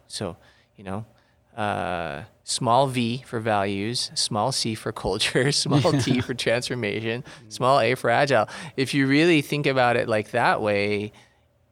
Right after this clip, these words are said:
Speaker 1: then it's like, "Oh, okay," 'cause it's, you know, it's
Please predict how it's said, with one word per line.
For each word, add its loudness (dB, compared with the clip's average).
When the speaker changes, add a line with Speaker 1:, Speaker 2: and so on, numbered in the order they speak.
Speaker 1:
then 2
it's 0
like, -2
"Oh, -2
okay," -6
'cause -10
it's, -6
you -10
know, -8
it's -20